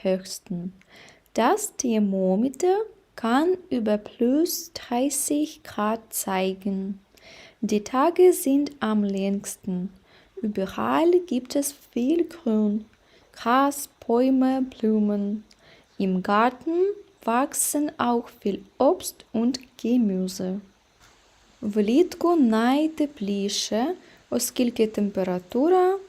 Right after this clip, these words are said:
є найвищою. Термометр може показувати приблизно плюс тридцять градусів. Дні є довшими, найдовшими.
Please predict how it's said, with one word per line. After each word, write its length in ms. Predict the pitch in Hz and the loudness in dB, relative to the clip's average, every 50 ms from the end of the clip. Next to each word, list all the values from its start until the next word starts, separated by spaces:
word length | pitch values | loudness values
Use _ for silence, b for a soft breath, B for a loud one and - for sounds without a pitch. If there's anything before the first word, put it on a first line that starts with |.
| - | -6
є 300 | - 220 202 208 220 262 | -6 -4 -2 0 0 0
найвищою. 920 | 285 277 277 269 254 214 196 180 175 170 180 - - - - 170 165 165 170 175 190 - _ _ B B B B B B B B B _ | 2 2 2 2 2 0 -2 -4 -4 -4 -6 -8 -10 -8 -6 -8 -8 -8 -10 -12 -12 -14 _ _ B B B B B B B B B _
Термометр 800 | - 208 208 196 208 220 262 349 403 415 381 - - 240 220 220 | -4 -2 0 0 2 2 4 4 4 2 2 2 0 0 0 2
може 640 | 214 214 208 208 208 220 254 302 330 - 349 339 339 | 2 2 4 4 4 4 2 2 0 0 0 0 0
показувати 1300 | 330 - 233 208 214 - - 190 208 254 294 - - - 302 294 294 285 285 285 - 285 277 277 285 B B B B B B B B B B B B B - | 0 -2 -6 -6 -4 -4 -2 0 0 0 0 0 -2 -2 0 2 2 0 0 -2 0 0 2 0 0 B B B B B B B B B B B B B -10
приблизно 720 | - 220 214 202 208 214 220 269 339 359 - 320 320 311 | -4 -4 -2 -2 0 0 2 2 2 2 0 0 0 0
плюс 480 | 311 320 - 226 240 254 330 359 - - | 0 0 -2 0 0 2 2 0 -2 -4
тридцять 560 | - - - 226 233 269 269 - - 285 269 | -8 -6 -2 0 0 0 -2 -2 -2 -2 -2
градусів. 800 | 233 208 202 190 190 190 185 185 190 185 - - - - 185 202 - - - _ _ _ _ b b b b b b b b b | -2 -2 -2 -2 -2 -4 -4 -4 -6 -8 -8 -10 -8 -8 -8 -10 -10 -18 -20 _ _ _ _ b b b b b b b b b
Дні 640 | - 196 185 202 214 208 202 208 226 254 311 381 403 392 - - _ _ _ - - | -6 -4 -2 0 0 0 2 2 2 2 2 0 -2 -4 -10 -20 _ _ _ -10 -10
є 360 | 208 202 208 202 214 247 285 | -8 -4 0 2 2 2 2
довшими, 880 | 311 262 247 226 214 208 214 - - - - 214 208 202 202 202 202 214 208 - _ _ - | 4 4 4 4 4 4 0 -4 -6 -6 -4 -2 -2 -2 -2 -4 -4 -6 -8 -14 _ _ -8
найдовшими. 1120 | 190 190 196 214 240 285 269 233 202 196 185 185 190 - - - 202 190 190 185 185 | -4 -2 -2 0 0 0 0 0 0 0 -2 -2 -4 -6 -4 -4 -2 -2 -2 -2 -4